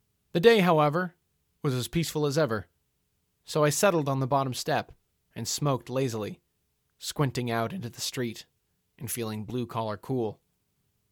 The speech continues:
Rosemarie's prophecy floated through my thoughts, like she was yelling it from the window of a passing car.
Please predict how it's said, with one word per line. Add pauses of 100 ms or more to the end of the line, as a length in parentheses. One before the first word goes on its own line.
(120)
Rosemarie's
prophecy
floated
through
my
thoughts, (360)
like
she
was
yelling
it
from
the
window
of
a
passing
car.